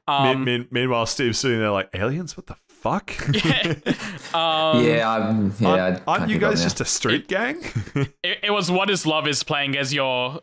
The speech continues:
Speaker 1: um, escaping the aliens.
Speaker 2: Yeah, nice.
Speaker 1: Um, yeah, so,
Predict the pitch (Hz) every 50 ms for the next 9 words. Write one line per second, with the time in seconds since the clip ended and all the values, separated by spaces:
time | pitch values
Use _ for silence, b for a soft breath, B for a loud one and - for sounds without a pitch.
0 | - - 151 139 135 131 - - 247 - - - 147 143 139 147 139 135 127 127
1 | 127 123 127 123 123 123 120 120 127 143 - - - - - _ _ _ _ _
2 | _ _ _ _ _ _ _ _ - 95 90 90 90 92 95 92 95 98 - -
3 | 160 151 147 139 135 135 139 139 135 - _ _ - 180 170 156 135 - - 160
4 | 147 143 143 139 139 135